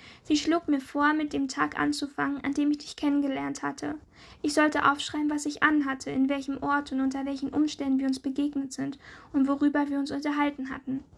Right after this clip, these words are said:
Dabei aber versuchen, wie ein Charakter zu denken,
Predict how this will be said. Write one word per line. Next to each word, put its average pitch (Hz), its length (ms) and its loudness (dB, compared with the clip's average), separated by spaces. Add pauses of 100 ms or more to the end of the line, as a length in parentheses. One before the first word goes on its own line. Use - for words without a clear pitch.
(840)
Dabei 294 540 4
aber 277 200 -4
versuchen, 294 600 -4
wie 294 60 0
ein 294 140 2
Charakter 294 480 -2
zu 269 140 -4
denken, 277 460 -2